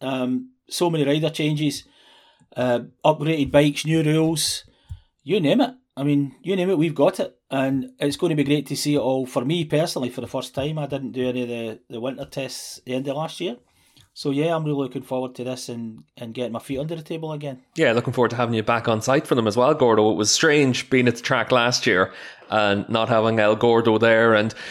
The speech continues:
Speaker 2: through the course of this season as well, Gordo, we're gonna have Ivo from Speed Week on the podcast as well. So Ivo should be down at the Iberian tests as well. So I'm sure we'll get his insight during the course of those few days. But Gordo, when we look ahead to these four days of winter testing, I think it's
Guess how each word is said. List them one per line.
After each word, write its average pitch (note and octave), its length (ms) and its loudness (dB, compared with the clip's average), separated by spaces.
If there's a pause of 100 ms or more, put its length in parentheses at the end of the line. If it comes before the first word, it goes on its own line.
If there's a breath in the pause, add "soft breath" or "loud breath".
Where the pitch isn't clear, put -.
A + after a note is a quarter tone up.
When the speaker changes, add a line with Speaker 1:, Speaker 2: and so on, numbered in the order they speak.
(140)
Speaker 2:
through A#3 140 4
the D#3 60 -2
course F#3 260 2
of - 40 -2
this F#3 140 4
season E3 200 4
as D3 120 2
well, D3+ 160 4
Gordo, C#3+ 240 4
we're B2+ 80 2
gonna D3 200 4
have C#3+ 160 2
Ivo C#3+ 220 4
from B2+ 220 -2
Speed D3 260 2
Week B2 180 2
on A#2 120 2
the A#2 60 -2
podcast A2+ 500 0
as A2+ 100 -4
well. A2 320 4
So A2+ 400 2 (260 loud breath)
Ivo B2+ 220 4
should B2 180 2
be A2+ 60 -2
down A2+ 240 2
at A2 120 -2
the A2 260 4
Iberian G#2+ 500 2
tests G#2 400 -4
as G2 100 -2
well. G#2 220 2
So G#2+ 160 0
I'm G2 80 0
sure G#2+ 160 2
we'll G2+ 120 0
get G#2 140 2
his A2 160 2
insight G#2 380 0
during G#2 220 2
the G#2 80 -2
course G#2+ 380 2
of G#2+ 220 -2
those A2 220 2
few A#2+ 160 2
days. A#2 320 2 (380 loud breath)
But F3 160 2
Gordo, F#3 460 4
when E3 200 4
we D#3+ 140 8
look F#3 180 4
ahead C3+ 360 2 (260)
to C3+ 100 2
these B2 420 2
four C3+ 280 2
days A#2 280 2
of G#2+ 80 -6
winter A2 280 0
testing, A2 480 0 (640 loud breath)
I - 40 -6
think A#3 180 0
it's - 220 0